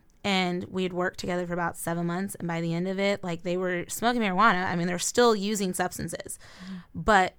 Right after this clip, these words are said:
Speaker 1: they weren't using meth. And their journey was, like, they went from meth, they went to pills, they went to, like, other, like, they just had jumped from substance to substance to substance. And while marijuana has consequences,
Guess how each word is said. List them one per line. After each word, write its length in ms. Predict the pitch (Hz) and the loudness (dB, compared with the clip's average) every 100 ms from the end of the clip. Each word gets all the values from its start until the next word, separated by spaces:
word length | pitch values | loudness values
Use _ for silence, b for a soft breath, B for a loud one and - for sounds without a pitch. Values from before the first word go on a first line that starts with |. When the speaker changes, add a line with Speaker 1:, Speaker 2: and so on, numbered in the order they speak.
| - | -6
Speaker 1:
they 180 | 196 | 0
weren't 300 | 185 190 190 - | 2 2 2 -2
using 320 | 190 175 170 | -6 -2 -2
meth. 240 | 175 - | -4 -4
And 300 | 185 180 180 - | -2 0 -2 -4
their 200 | 180 196 | -2 0
journey 300 | 190 190 190 | 2 2 2
was, 140 | 180 | -2
like, 160 | 170 - | -8 -10
they 100 | - | -8
went 220 | 170 165 | -6 -6
from 140 | - 196 | -4 0
meth, 200 | 180 135 - | 0 -2 -8
they 100 | 180 | -8
went 180 | 165 160 | -8 -8
to 80 | 190 | -8
pills, 400 | - 208 - - | -2 -2 -2 -8
they 120 | 165 | -8
went 260 | 170 160 - | -6 -8 -4
to, 420 | 180 175 180 175 B B B | -2 0 0 -2 B B B
like, 260 | 185 185 - b b - - | 2 2 -2 b b -10 -2
other, 320 | 196 208 196 | 2 2 2
like, 160 | 190 185 | 0 -2
they 180 | 214 220 | -2 -2
just 380 | 190 240 - - | -2 -2 -2 -6
had 260 | - - 196 | -10 -6 -2
jumped 240 | 185 208 | 0 -2
from 160 | - 196 | -2 -4
substance 360 | 185 180 - 170 | -2 -2 -2 -6
to 60 | |
substance 400 | 175 170 170 208 | -4 -6 -8 -10
to 60 | - | -8
substance. 600 | - 156 - - - - - | -8 -8 -8 -8 -6 -6 -4
And 300 | 175 175 190 | -4 -4 -2
while 200 | 202 185 | 0 0
marijuana 460 | 185 180 175 180 | 0 0 0 -2
has 300 | 165 165 165 | -2 -4 -4
consequences, 800 | - 160 165 - 156 160 160 - | -6 -6 -6 -8 -8 -8 -8 -8